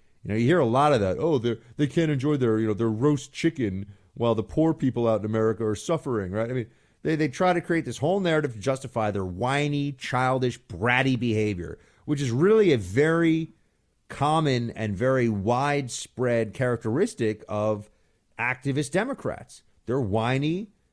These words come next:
screaming children, and they act out, and they throw tantrums, and then they want the media to tell them that those tantrums are okay.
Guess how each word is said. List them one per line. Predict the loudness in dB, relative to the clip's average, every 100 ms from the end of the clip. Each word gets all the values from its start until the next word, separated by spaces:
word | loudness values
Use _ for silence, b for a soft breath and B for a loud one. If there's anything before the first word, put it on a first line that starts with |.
| _
screaming | -16 -14 -4 -2 0 0 0 -4 -8 -12
children, | 0 2 4 0 -8 -16 _ _ _ _
and | -4 -2
they | -2 -2
act | -4 -4 0
out, | 0 0 -6
and | -6
they | -4
throw | -2 0 0
tantrums, | 0 -4 -2 -2 -4 -6 -6
and | -2
then | 0
they | 2
want | 2 2 0 -6 b b
the | -2
media | 0 2 2 2 2 2
to | 0
tell | -2 0
them | 0
that | -2
those | -2 0
tantrums | -2 -2 -2 -4
are | 0 0
okay. | 0 -2 -6 -8